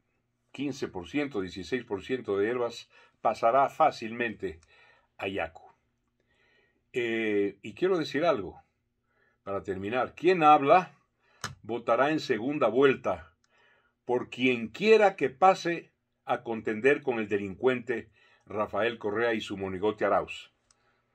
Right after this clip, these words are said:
Si es Lazo, votaré por Lazo, nuevamente. Y si es Yacu, votaré por Yacu.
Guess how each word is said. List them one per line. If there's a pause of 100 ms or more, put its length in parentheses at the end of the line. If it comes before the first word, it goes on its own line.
(480)
Si
es
Lazo,
votaré
por
Lazo, (340)
nuevamente. (320)
Y
si
es
Yacu, (320)
votaré
por
Yacu.